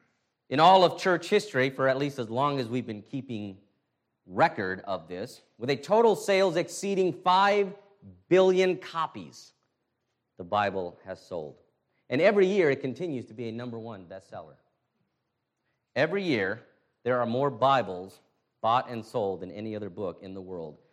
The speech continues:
with over one hundred million copies of the Bible sold every single year, for as long as we have been tracking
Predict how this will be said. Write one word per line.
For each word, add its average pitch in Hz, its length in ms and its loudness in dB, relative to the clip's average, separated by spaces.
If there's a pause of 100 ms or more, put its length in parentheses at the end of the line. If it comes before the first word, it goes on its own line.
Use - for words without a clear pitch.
(100)
with 120 140 2
over 127 320 4
one 139 260 2
hundred 160 300 -2
million 170 680 0 (220)
copies 151 460 -2
of 127 60 -6
the 120 60 -10
Bible 117 460 -6
sold 104 560 -10
every 120 520 -10 (120)
single 85 680 -12 (500)
year, 85 340 -12 (1160)
for 90 80 -12
as 80 80 -12
long 101 260 -6
as 85 100 -12
we 90 140 -10
have 87 100 -10
been 82 160 -14
tracking 80 520 -10